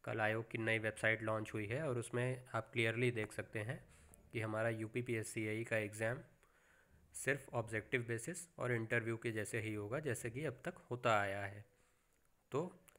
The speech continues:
आप लोग अपनी प्रिपरेशन को पुराने पैटर्न के according ही कंटिन्यू करते रहिए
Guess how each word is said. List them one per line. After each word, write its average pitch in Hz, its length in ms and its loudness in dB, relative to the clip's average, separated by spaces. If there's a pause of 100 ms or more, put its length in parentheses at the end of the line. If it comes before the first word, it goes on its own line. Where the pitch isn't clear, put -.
आप 110 180 2
लोग 120 120 2
अपनी 117 240 2 (420)
प्रिपरेशन 113 800 -2
को 151 80 -6
पुराने 113 520 0 (880)
पैटर्न 117 300 4
के 113 180 4
according 113 380 2
ही 139 60 -2
कंटिन्यू 107 480 0
करते 113 320 -2
रहिए 113 300 -2